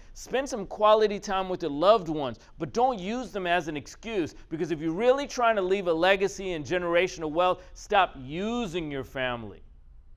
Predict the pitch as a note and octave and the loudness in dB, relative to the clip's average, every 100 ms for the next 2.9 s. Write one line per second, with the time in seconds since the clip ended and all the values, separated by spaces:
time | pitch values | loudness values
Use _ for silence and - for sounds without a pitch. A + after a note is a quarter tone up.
0 | - - D3 C3+ C3 A#2+ - - C#3+ G#2+ | -20 -4 -2 -2 -6 -10 -14 -10 -10 -10
1 | - - - - - F4 - D3 D3 G3 | -16 -20 -20 2 8 8 6 -2 -6 -4
2 | A#3+ A#3+ A#3+ A#3+ A3+ E3+ F#3 D#3 | -2 -2 -2 -2 -4 -2 -2 -2